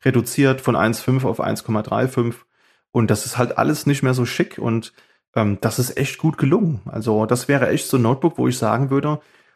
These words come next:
das würde ich durchaus sehen, das mal als Alternative zu einem ThinkPad, wenn bei mir mal wieder ein neues Notebook eben anstehen würde.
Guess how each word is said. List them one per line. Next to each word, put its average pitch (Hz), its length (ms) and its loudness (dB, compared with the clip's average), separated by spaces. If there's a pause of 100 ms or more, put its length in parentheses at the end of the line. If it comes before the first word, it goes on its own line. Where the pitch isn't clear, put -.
(140)
das - 240 -4
würde 127 160 4
ich 127 120 0
durchaus 131 540 0
sehen, 131 300 0
das 123 260 -2
mal 131 240 2
als 160 360 0
Alternative 123 680 2
zu 127 140 -2
einem 123 140 4
ThinkPad, 120 500 0
wenn 104 140 2
bei 107 120 0
mir 107 180 0
mal 104 180 2
wieder 107 360 0 (360)
ein 120 80 0
neues 104 280 0
Notebook 120 380 -2
eben 104 400 -2
anstehen 104 560 -4
würde. - 320 -6